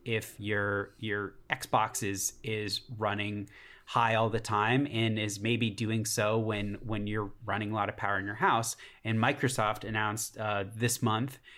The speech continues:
that they are, that they're going to have a carbon aware feature for Xbox, such as that times when the, the power grid, if you're connected to the internet and they are, can assess this,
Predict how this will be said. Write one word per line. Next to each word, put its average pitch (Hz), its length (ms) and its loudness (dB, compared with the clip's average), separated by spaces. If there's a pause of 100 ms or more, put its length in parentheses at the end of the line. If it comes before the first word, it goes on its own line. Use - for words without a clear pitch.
(140)
that 117 260 -2
they 113 160 2
are, 110 320 2
that 107 240 -4
they're 110 220 0
going 107 280 -4
to 98 60 -12
have 104 200 -2
a 101 220 -10
carbon 127 500 4
aware 127 420 4
feature 110 460 -4
for 101 380 -4
Xbox, - 460 -4
such - 440 -8
as 101 180 -4
that 101 240 -6 (240)
times 123 460 2
when 110 300 0 (300)
the, 104 540 -4 (180)
the 117 100 -6
power 135 320 2
grid, 120 300 4
if - 160 -4
you're 107 120 -2
connected 113 360 -2
to 98 80 -8
the - 240 -20
internet 110 340 0
and 101 100 -8
they 98 120 -4
are, 98 120 -4
can 95 380 -8 (160)
assess - 480 -2
this, - 360 -6